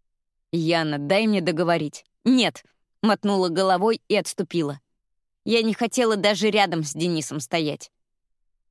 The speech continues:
Он сумасшедший, помешанный, одержимый. Не смог смириться с неудачей и застыл в том моменте, точно насекомое в янтаре. Он живет старой болью,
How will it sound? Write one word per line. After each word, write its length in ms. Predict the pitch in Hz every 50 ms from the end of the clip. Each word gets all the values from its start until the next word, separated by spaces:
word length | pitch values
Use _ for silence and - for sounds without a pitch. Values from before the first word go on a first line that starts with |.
| _ _ _ _ _
Он 180 | 220 220 208
сумасшедший, 800 | 196 - 220 214 214 220 - - 247 190 - - - - - _ _ _ _ _ _
помешанный, 640 | - 254 240 226 240 226 170 - - 156 147 160 - _ _
одержимый. 600 | 214 208 190 247 226 220 220 262 208 165 143 - - _ _ _ _ _ _ _ _ _
Не 140 | 208 226 233
смог 260 | - - 269 262 -
смириться 480 | - 247 254 254 254 262 233 - 202 175
с 120 | - -
неудачей 560 | 196 196 202 202 233 254 262 - 202 156 - - - - _ _ _ -
и 80 | 220
застыл 420 | 202 202 208 190 - - 269 262 240
в 100 | - -
том 180 | - 233 233 226
моменте, 640 | 208 196 175 175 180 196 208 233 233 - 240 185 - _ _ _ _
точно 340 | - 208 - - - 190 170
насекомое 640 | 170 180 170 - 208 - - 226 226 214 196 190 180
в 40 | 175
янтаре. 580 | 170 190 185 180 202 208 208 208 170 139 - _ _ _ _ _ _ _ _ _ _ _ _ _ _ _
Он 160 | 196 214 214
живет 340 | 190 175 233 233 262 262 -
старой 380 | - - - 254 247 247 247 240
болью, 540 | 208 175 185 180 170 160 147 151 147 135